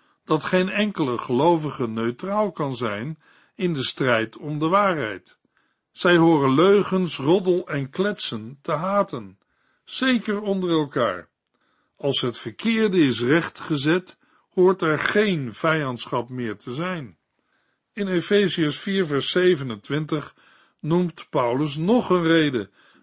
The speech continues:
waarom een gelovige niet lang boos moet blijven. Hij schrijft:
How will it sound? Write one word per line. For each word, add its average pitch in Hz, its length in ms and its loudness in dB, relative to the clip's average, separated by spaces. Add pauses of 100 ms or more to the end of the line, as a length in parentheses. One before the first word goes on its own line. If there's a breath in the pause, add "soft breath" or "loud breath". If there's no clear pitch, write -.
waarom 151 440 4
een 170 120 0
gelovige 160 640 0
niet 175 260 -2
lang 160 400 2
boos 185 340 2
moet 160 200 -6
blijven. 117 520 -4 (580)
Hij 175 200 -4
schrijft: 160 560 -2